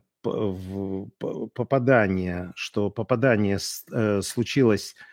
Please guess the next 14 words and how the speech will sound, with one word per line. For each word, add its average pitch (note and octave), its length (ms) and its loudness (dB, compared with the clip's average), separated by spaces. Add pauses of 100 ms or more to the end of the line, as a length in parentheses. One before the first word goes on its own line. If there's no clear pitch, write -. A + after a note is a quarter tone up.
(220)
вследствие A#2+ 680 2
работы A2 380 2
украинского, G2 800 0 (120)
м, G#2+ 180 -10
П-, G#2 340 0
П B2+ 160 -2
В G#2 80 0
О, F3 360 2 (300)
а A#2 120 4
атака D3+ 340 4
России C3 500 4
по A#2 320 4
странам A2+ 560 4
нато, C#3 500 4